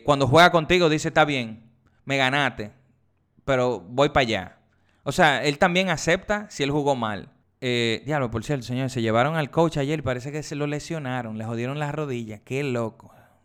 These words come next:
Mike Conley. Diablo, me dio pena eso porque el tipo iba a ganar su primera <laughs> serie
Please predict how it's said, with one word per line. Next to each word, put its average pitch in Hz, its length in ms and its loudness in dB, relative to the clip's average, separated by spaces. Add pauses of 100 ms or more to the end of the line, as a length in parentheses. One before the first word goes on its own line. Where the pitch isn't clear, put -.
(120)
Mike 127 220 -6
Conley. 113 420 -4 (400)
Diablo, 147 220 2
me 131 100 -2
dio 143 160 0
pena 151 320 2
eso 131 160 -6
porque 123 160 -6
el 120 120 -4
tipo 139 520 -4 (300)
iba 147 160 -2
a 151 40 2
ganar 151 200 -2
su 147 140 -10
primera 135 400 2
<laughs> - 0 -
serie 139 640 2